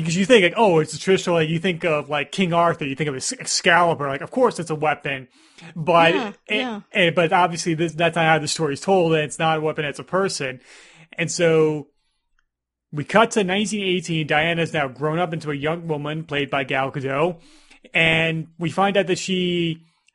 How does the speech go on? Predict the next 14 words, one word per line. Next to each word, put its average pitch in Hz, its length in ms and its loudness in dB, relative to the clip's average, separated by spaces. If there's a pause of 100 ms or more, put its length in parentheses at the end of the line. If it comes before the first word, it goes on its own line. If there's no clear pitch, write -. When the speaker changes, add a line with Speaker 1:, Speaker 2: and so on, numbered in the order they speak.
(180)
Speaker 1:
is 165 420 4
one 160 160 -2
of 165 60 0
the 156 80 0
best 208 240 2
warriors 202 720 2
amongst 180 420 -2
them, 160 320 0
even 170 220 -4
though 170 100 0
she 156 160 -8
does 156 240 0
doubt 175 260 4
herself, 165 480 -2